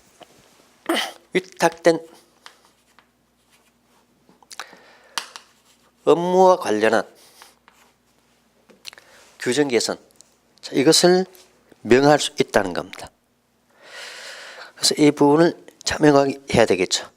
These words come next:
위탁된 업무 관련된 규정 개선 명할 수 있고, 협회 업무 감독을 위하여 필요한 자료 제출 명령을 하는 겁니다.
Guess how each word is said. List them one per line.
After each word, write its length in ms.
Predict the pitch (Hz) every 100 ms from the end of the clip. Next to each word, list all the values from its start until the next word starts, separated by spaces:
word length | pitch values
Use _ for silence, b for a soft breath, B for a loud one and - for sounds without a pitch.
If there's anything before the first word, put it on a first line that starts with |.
| _ -
위탁된 640 | 165 _ - 160 175 160
업무 160 | 151
관련된 380 | 139 135 135 131
규정 240 | - 120 120
개선 300 | 117 117 120
명할 200 | 107 98
수 120 | -
있고, 200 | - - _ _ _ _ B B B B B B
협회 300 | 190 185 175
업무 180 | 165 160
감독을 880 | - 180 175 180 175 165 180 180 -
위하여 220 | 104 98 - _ _ _ _ _ - _ - - _ _ _ _ _ _ _ - - B B B B _ -
필요한 480 | - 170 147 135 113 _ _ _ _ _ _ _ _ _
자료 320 | - 113 110 120
제출 560 | 175 165 - 180 202 _ _ _ _ _ _ _
명령을 520 | 123 135 139 151 156 160
하는 200 | - 110
겁니다. 320 | - -